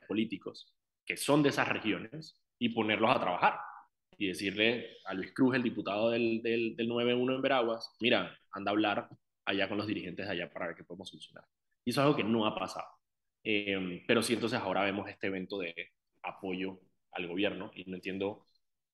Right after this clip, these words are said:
por qué ahora, por qué sienten la necesidad de apoyar al gobierno, en qué específicamente, es en el tema de la medicina, es el tema de la mesa del diálogo, el tema del subsidio, o sea,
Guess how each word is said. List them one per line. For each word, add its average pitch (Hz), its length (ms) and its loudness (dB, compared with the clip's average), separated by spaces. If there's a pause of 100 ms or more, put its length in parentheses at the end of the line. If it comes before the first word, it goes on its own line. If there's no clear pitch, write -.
por 113 240 2
qué 131 120 6
ahora, 143 800 12 (440)
por 117 160 4
qué 127 160 4
sienten 139 520 6
la 127 120 6
necesidad 110 720 6
de 117 100 6
apoyar 101 380 4
al 107 160 4
gobierno, 107 640 0
en 117 300 4
qué 139 160 8
específicamente, 117 1040 2
es 104 100 -6
en 113 60 2
el 107 80 0
tema 110 160 0
de 101 60 4
la 95 40 -12
medicina, 113 320 -6
es 98 80 -2
el 95 80 -14
tema 98 140 -6
de 98 60 -6
la 95 80 -8
mesa - 120 -8
del 90 80 -8
diálogo, 113 320 2
el 92 60 -8
tema 98 160 -8
del 92 60 -10
subsidio, 123 420 2
o - 20 6
sea, 101 240 2